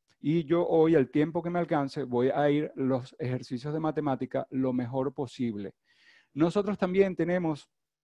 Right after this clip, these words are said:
un review que hace muchos años, antes de la pandemia, creamos para hacer preguntas y respuestas.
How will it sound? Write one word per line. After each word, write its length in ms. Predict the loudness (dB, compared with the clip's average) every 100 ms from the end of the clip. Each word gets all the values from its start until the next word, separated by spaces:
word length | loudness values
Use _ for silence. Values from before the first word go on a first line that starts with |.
| _ _ _ _ _ _
un 180 | -2 2
review 540 | 4 4 8 6 6
que 100 | 2
hace 180 | 0 0
muchos 340 | -6 -8 -4 -2
años, 300 | 0 -2 0
antes 340 | 4 4 4 2
de 80 |
la 100 | 2
pandemia, 640 | 2 0 2 2 0 -4 -10 _ _ _ _
creamos 680 | 2 4 4 2 -4 -10 _ _ _
para 220 | 0 0 2
hacer 260 | 0 -2
preguntas 420 | 0 -2 -2 -4
y 40 | -6
respuestas. 580 | -6 -8 -10 -10 -14